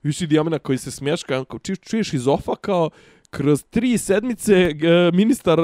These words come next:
<laughs> saobraćaja je nađen kako pluta Nilom.” I ono, znaš, vidiš, e, kažem, ovaj,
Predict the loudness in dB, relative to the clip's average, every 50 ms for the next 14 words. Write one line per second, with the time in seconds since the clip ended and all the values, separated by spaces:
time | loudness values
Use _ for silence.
0 | 2 2 4 4 4 4 4 4 6 6 6 6 6 4 2 2 2 2 2 4
1 | 2 2 2 0 -2 -2 -2 0 0 0 0 2 4 4 4 4 2 0 -2 -2
2 | -2 -6 -6 -6 -6 -4 -4 -2 0 0 0 0 -2 -4 -8 -16 -20 _ _ _
3 | _ _ _ _ _ _ _ _ _ _ -16 -12 -8 -6 -4 -2 -2 0 2 2
4 | 2 2 2 0 2 4 4 2 2 0 -8 -20 -20 -4 _ 0 0 0 -2 _
5 | _ _ _ _ _ _ _ _ _ _ _ _ _ _ _ -4 0 2 2 4
6 | 4 4 2 4 4 2 4 4 4 2 2